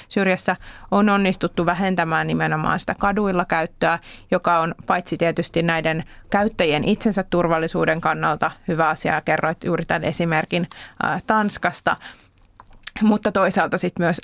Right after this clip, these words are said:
ö, ö, tavallaan asuinympäristön viihtyisyyden ja sen turvallisuuden tunteen kannalta hyvä asia, että niitä neuloja ja ruiskuja ei sitten löytyisi vaikka sieltä päiväkotien pihoilta tai yleisistä, yleisistä vessoista. Et tän tyyppistä tutkimusnäyttöä meillä ei oo.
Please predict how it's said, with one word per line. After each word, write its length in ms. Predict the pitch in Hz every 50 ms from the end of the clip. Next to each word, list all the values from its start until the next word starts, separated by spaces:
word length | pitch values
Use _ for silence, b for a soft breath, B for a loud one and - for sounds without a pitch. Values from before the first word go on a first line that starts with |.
| - -
ö, 40 | - - - -
ö, 40 | - - - - - 202 202 - - 190 - -
tavallaan 300 | - 185 180 180 180 -
asuinympäristön 920 | - 175 - 180 180 170 156 190 185 185 226 226 226 - - 254 240 240 - -
viihtyisyyden 840 | 214 220 202 202 - - 190 180 185 - - 170 175 170 175 170 170
ja 100 | 175 175
sen 260 | - 175 165 170 165
turvallisuuden 760 | 175 170 170 160 165 165 160 - - - - - 139 143 175
tunteen 440 | - 170 156 165 180 - - - 220
kannalta 380 | - - - 196 - - -
hyvä 240 | 208 214 - - 175
asia, 300 | - - - - - 175
että 120 | 175 - -
niitä 200 | 170 180 190 190
neuloja 440 | 190 185 185 185 180 185 180 180
ja 80 | 180 185
ruiskuja 460 | 190 185 185 185 - - 190 190 175
ei 100 | 175 180
sitten 340 | - - - _ - 175 175
löytyisi 440 | 165 165 170 - - - - - -
vaikka 280 | - - - - - -
sieltä 260 | - - - - -
päiväkotien 720 | - - - - - - - - - - 71 73 - 220 - _ _
pihoilta 420 | - - - 175 - - - - 202
tai 260 | - - - 233 - - - -
yleisistä, 580 | 180 180 165 156 220 - 226 - - - 202 - B B B B B B B B
yleisistä 540 | 202 196 185 185 185 196 196 - - 175
vessoista. 600 | 170 185 185 - - - 190 180 180 - - 180
Et 100 | 185 185
tän 200 | - 233 233 240
tyyppistä 440 | 226 240 233 233 - - 185 - 190
tutkimusnäyttöä 640 | - 196 - - - 190 180 175 - 180 175 - 185
meillä 200 | 180 175 185 196
ei 100 | 202 202
oo. 160 | 202 196 190